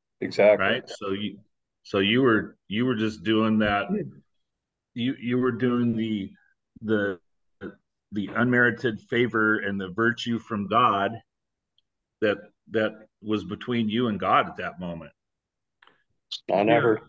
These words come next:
Speaker 3: Yeah.
Speaker 1: okay,
Speaker 3: Yeah.
Speaker 1: I never looked at that angle. That's good.
Speaker 3: Tom, let me give you something to think about, which is really in context with a comment you made earlier about grace needs to be received.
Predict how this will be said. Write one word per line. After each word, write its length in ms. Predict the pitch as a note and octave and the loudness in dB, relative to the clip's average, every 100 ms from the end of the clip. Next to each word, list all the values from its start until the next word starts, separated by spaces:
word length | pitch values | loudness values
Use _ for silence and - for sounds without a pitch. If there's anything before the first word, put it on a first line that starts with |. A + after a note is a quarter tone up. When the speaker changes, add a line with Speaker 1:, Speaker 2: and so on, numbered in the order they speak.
| - | -2
Speaker 3:
Yeah. 60 | C3 | 0
Speaker 1:
okay, 160 | A#2+ A#2 | 6 6
Speaker 3:
Yeah. 60 | |
Speaker 1:
I 40 | B2 | 8
never 220 | C3+ B2 | 4 2
looked 180 | B2+ B2 | 0 0
at 100 | G#2+ | 4
that 200 | A2+ A2 | 4 4
angle. 340 | G#2 A2+ - - | 0 -2 -6 -10
That's 180 | G#2+ - | -12 -8
good. 300 | G#2 A2 - _ _ _ _ - | -4 -4 -6 _ _ _ _ 0
Speaker 3:
Tom, 260 | F3+ F3+ | 2 4
let 120 | G3+ | 4
me 80 | B3+ | 2
give 180 | G#3+ G#3 | 2 0
you 120 | F#3+ | 0
something 320 | G3 F#3+ E3 | 0 -2 -2
to 60 | C#3+ | -2
think 200 | F3 E3 | -4 -2
about, 380 | C#3+ D3 C#3+ C#3+ | -2 0 0 -2
which 160 | C#3+ C#3+ | -6 -6
is 100 | B2+ | 0
really 340 | E3+ F#3+ E3+ | 4 4 2
in 120 | D3+ B2 | 0 -2
context 680 | E3+ D#3+ D3+ D3+ C3+ C3+ C3+ | -4 -4 -4 0 0 -2 -8
with 80 | B2+ | -10
a 40 | |
comment 440 | - D#3+ D3 C#3 | -6 -4 -2 -4
you 60 | C#3 | -2
made 180 | C#3 C#3 | 0 4
earlier 680 | D3 E3 D3 C3 B2+ B2+ - _ _ _ _ _ _ _ | 4 4 2 2 0 -4 -10 _ _ _ _ _ _ _
about 580 | D#3 C3+ C#3+ C#3+ C#3+ C#3+ | -6 -2 0 0 -2 -4
grace 400 | C#3 D#3+ F3 F3 - - _ _ D3 | 2 4 4 0 -6 -20 _ _ -4
needs 260 | D3+ D3 D#3 | -2 -2 -4
to 80 | |
be 160 | D3 C#3+ | 0 0
received. 560 | C3+ C3+ D#3 B2+ A#2+ | 0 -4 -4 -4 -6